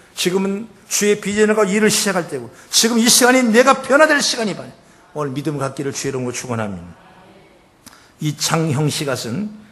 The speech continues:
나의 전공은 성공이다는 조그마한 책자가 있습니다. 그 안에 이런 시가 써 있습니다. "지금 시작하십시오. 내 뜰에 꽃을 피우고 싶으면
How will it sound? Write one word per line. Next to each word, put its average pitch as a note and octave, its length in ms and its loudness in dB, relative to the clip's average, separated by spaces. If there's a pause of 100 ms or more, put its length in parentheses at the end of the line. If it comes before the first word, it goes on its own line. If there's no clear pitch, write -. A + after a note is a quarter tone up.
(540)
나의 C3+ 420 0
전공은 B2+ 420 -6
성공이다는 D3 920 -6
조그마한 C3 420 -4
책자가 G#2+ 400 -8
있습니다. - 280 -10 (840)
그 - 340 2
안에 E3+ 640 4 (280)
이런 F#3 300 4
시가 F#3+ 320 0
써 E3+ 120 -4
있습니다. B2 340 -6 (520)
"지금 D#3+ 340 -4
시작하십시오. C3 760 -4 (680)
내 E3+ 260 2
뜰에 F3+ 320 2
꽃을 F#3+ 380 -2
피우고 G3 320 0
싶으면 G#3 840 -2